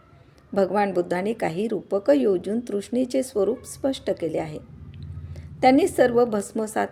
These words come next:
करून टाकणारा अग्नी असे तृष्णेला म्हटले आहे. सतत वाहणारी नदी, आपल्या प्रवाहासोबत सर्व वाहून नेणारी असेही तृष्णेचे स्वरूप सांगितले आहे.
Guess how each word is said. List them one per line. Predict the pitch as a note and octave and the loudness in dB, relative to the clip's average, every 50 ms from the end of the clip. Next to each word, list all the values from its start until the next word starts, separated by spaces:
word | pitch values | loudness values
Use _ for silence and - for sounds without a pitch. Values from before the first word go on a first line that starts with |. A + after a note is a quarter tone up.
| - - | -4 -4
करून | G3+ G3 A3+ C4 D4 | -4 -2 0 -2 -2
टाकणारा | - G#3 F#3 - - A3 A3+ B3+ C4+ C4+ A#3 | -2 -2 -4 -4 -4 -4 -2 -2 0 0 0
अग्नी | F3+ E3+ F3+ G3 B3 D4 | -2 -2 -2 -2 0 0
असे | C#4+ G3+ - - A#3+ B3+ - | 0 -2 -2 -4 -4 -4 -4
तृष्णेला | A3+ F#3+ F#3+ - - A#3+ C4+ D4+ D#4 B3+ | -6 -8 -8 -4 -2 0 0 0 0 -2
म्हटले | F#3+ E3+ D#3+ - - F#3 F3 | -4 -6 -8 -8 -6 -6 -6
आहे. | E3 E3 E3 - - - - - - - - - - - - - - - - - - - - - - | -4 -6 -8 -12 -14 -16 -20 -20 -20 -20 -20 -20 -20 -20 -20 -20 -20 -18 -18 -16 -16 -18 -18 -16 0
सतत | - - C4 B3+ - D4 D4 D4 C#4 | 4 6 6 8 8 8 6 6 4
वाहणारी | A#3+ A3 G#3 G#3 A3 A#3+ C4+ D4+ A3+ F#3+ | 2 0 0 0 0 0 0 0 -2 -2
नदी, | F3+ F3+ E3 D#3+ E3 E3 D#3+ - - - - - - - - - - - - - - - | -2 -4 -6 -6 -6 -8 -8 -8 -10 -10 -10 -10 -12 -12 -14 -16 -16 -16 -18 -18 -6 -2
आपल्या | F#3 F#3+ F#3 - G3+ G3 F#3+ | -2 0 2 4 4 4 4
प्रवाहासोबत | - G3+ F3+ D#3+ E3+ G#3 A#3 C4 - - - F#3 E3+ D#3 E3 F#3 F3+ - - | 4 2 0 0 0 -2 -4 -4 -4 -4 -4 -4 -4 -2 0 -2 -2 -2 -4
सर्व | - - C4+ C4 - E4+ C#4 A#3 | 0 0 2 2 2 2 2 2
वाहून | G3+ F3+ F3 F3+ G#3+ C#4 D4 A#3 | 4 2 0 0 0 0 0 0
नेणारी | G3 F3+ E3+ E3 D#3 D#3 D#3 E3 D#3+ D#3+ - - - - - - - - - | -2 -2 -4 -4 -4 -4 -4 -6 -6 -8 -10 -12 -16 -18 -18 -16 -10 -4 -4
असेही | G3+ F#3+ - - B3+ A#3 C#4 E4 - - | -4 -2 -2 -2 0 0 0 0 0 -2
तृष्णेचे | G3 F3+ F3 - F#3 F3+ F3 E3 - A3+ C4 | -6 -6 -6 -6 -6 -6 -6 -4 -2 -2 -2
स्वरूप | - - - F3 F3+ F#3 A3+ D4 D4 | -2 -2 0 0 2 2 2 -2 -4
सांगितले | - - - C#3+ C#3 D3 - - - - G#2+ | -6 -6 -6 -6 -4 -6 -6 -8 -8 -8 -8
आहे. | C3+ C#3+ - - - - | -8 -8 -12 -16 -18 -18